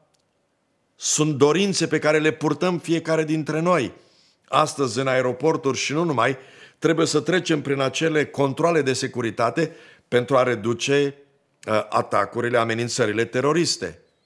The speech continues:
Ne încuiem ușile sau ne punem sisteme de alarmă tocmai pentru a descuraja furtul, pentru a avea siguranță. Ne punem antivirus pe calculatoare pentru a ne proteja datele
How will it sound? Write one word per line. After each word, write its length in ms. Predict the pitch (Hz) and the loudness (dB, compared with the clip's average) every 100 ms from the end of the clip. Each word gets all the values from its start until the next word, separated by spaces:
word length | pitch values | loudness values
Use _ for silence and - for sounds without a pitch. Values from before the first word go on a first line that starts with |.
| _ _ | _ _
Ne 220 | - 113 | -4 -2
încuiem 640 | 123 - - 127 143 123 | -2 -6 -2 2 2 2
ușile 560 | 143 139 143 135 127 123 _ _ - _ | 0 0 -4 -6 -6 -10 _ _ -20 _
sau 200 | - 104 | -4 0
ne 140 | 120 | 0
punem 360 | - 123 139 135 | -2 0 0 -2
sisteme 600 | - 117 - - 139 139 | -4 -4 -6 0 0 2
de 100 | 135 | 2
alarmă 640 | 127 123 131 147 156 151 - - _ | 4 4 2 2 0 -2 -8 -20 _
tocmai 360 | 175 160 185 | 0 2 0
pentru 260 | - 160 143 | 2 0 2
a 60 | 139 | 2
descuraja 640 | 127 - 127 120 110 139 | 0 -2 0 0 2 -2
furtul, 540 | 123 147 131 - 92 | 0 -2 -2 -4 -8
pentru 360 | 87 110 113 123 | -6 -6 -2 2
a 60 | 123 | 2
avea 480 | 120 156 165 165 - _ _ _ | 4 2 2 -2 -18 _ _ _
siguranță. 1000 | - - 143 165 196 170 127 107 85 - _ _ _ _ _ _ _ _ | -6 -2 2 4 4 2 -4 -4 -6 -10 _ _ _ _ _ _ _ _
Ne 140 | 113 | -2
punem 320 | 123 151 156 | 2 2 4
antivirus 640 | 156 160 131 131 147 170 151 | 2 0 -2 0 2 2 0
pe 120 | - | -4
calculatoare 840 | 120 123 113 113 98 131 147 156 143 - - | -2 -2 -2 -2 0 2 2 2 0 -16 -12
pentru 280 | - 143 143 | 0 2 4
a 60 | 151 | 2
ne 140 | 151 | 2
proteja 480 | 123 147 143 147 165 | 0 0 2 2 2
datele 540 | 151 170 165 123 113 | 4 0 2 0 0